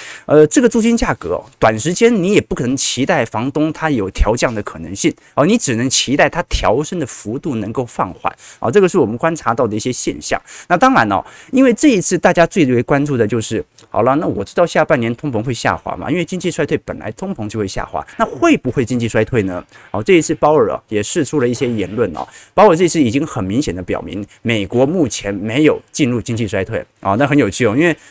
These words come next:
呃，今天晚上嘛，还是明天哦，明-，明天早上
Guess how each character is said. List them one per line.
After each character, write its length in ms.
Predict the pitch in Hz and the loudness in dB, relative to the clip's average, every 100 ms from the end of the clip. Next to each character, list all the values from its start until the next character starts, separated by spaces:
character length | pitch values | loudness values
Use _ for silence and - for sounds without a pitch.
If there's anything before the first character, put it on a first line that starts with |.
| _ | _
呃， 140 | 110 113 | -4 -2
今 180 | 196 226 | 2 2
天 160 | 240 | 2
晚 180 | 202 95 | 0 -2
上 180 | - 117 | 0 0
嘛， 80 | 90 | 0
还 80 | |
是 80 | 131 | -2
明 200 | 165 127 | 0 0
天 180 | 120 120 | -2 -4
哦， 80 | - | -4
明-， 320 | 120 165 269 - | -2 -2 -2 -6
明 180 | 127 147 | -4 -4
天 120 | 208 | -2
早 200 | 196 107 | -4 -4
上 200 | - 117 | -4 -6